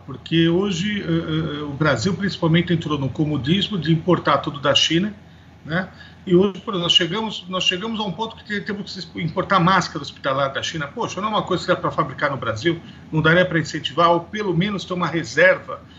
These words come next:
pra fabricando no Brasil, pra que se pudesse, em, pra que se possa, em situações extremas, a gente ativar essas empresas? O exemplo que eu dou, que é o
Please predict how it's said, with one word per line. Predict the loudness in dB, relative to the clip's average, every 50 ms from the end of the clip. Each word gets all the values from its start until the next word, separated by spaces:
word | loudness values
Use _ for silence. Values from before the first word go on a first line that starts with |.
| -20 -20 -20 -20 -16 -8
pra | -6 -6 -6
fabricando | -4 0 0 0 2 2 -2 -4 -4 -4 -4 -4 -4 -2 0
no | 0 0
Brasil, | 2 2 0 0 0 -2 -2
pra | -2 -4 -8
que | -8 -10
se | -12 -12 -12
pudesse, | -6 -6 -6 2 4 6 6 6 4 0 -6 -10 -12 -12 -10
em, | -10 -10 -10 -12 -14 -14
pra | -14 -14
que | -12 -10
se | -10 -10
possa, | -10 -8 -4 -2 -2 0 -2 -4
em | -8
situações | -10 -12 -10 -8 -8 -8 -8 -8 -8 -8 -8 -8 -10 -16 -20 -20 -20 -20 -20 -14 -12
extremas, | -12 -8 0 0 2 4 4 2 2 0
a | -2
gente | 0 -2 -2 -2 -4
ativar | -6 -6 -10 -12 -6 -2 0 0
essas | 0 -2 -4 -10 -12 -12
empresas? | -14 -12 -4 -2 -2 -2 -2 -4 -8 -14 -20 -20 -20 -20 -20 -20 -20 -16 -4
O | -2 -2 0 2
exemplo | 2 0 0 -2 -6 -6 -8 -10
que | -4 -2
eu | -2 0
dou, | 2 2 2 2
que | 0 -4 -6 -6 -6
é | -6
o | -6 -6 -6 -8 -10